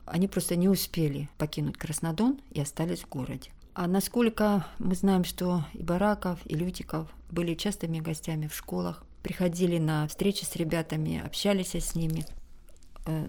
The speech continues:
ну, в данном случае мы вот точно знаем, что Сережка Тюленин, как только началась оккупация, он неоднократно бегал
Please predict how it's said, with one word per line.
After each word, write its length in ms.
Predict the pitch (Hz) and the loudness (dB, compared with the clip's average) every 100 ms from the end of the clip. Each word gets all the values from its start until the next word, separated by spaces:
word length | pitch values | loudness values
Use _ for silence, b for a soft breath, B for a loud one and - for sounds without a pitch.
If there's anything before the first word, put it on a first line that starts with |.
| - | 2
ну, 120 | 240 | 6
в 40 | |
данном 280 | 214 220 202 | 10 10 8
случае 500 | - 170 - 160 160 - | 4 -2 0 0 0 -2
мы 160 | 165 | -2
вот 180 | 156 156 | -2 -2
точно 300 | 170 - 160 | -2 -2 -2
знаем, 260 | 156 214 196 | 4 6 6
что 160 | - | 2
Сережка 420 | 156 180 214 - 151 | -2 2 0 0 -2
Тюленин, 520 | 156 175 220 196 175 - - | 2 6 6 6 0 -6 -10
как 140 | - - | -8 -4
только 260 | 151 147 | -4 -2
началась 400 | 139 151 - 143 | -4 -2 -4 -8
оккупация, 580 | - 160 - 226 - 147 - | -8 -4 0 2 0 -4 0
он 120 | 165 | 2
неоднократно 680 | 175 185 190 156 147 - 147 | 4 2 2 0 -2 -2 -4
бегал 420 | 147 196 196 | 0 -2 -2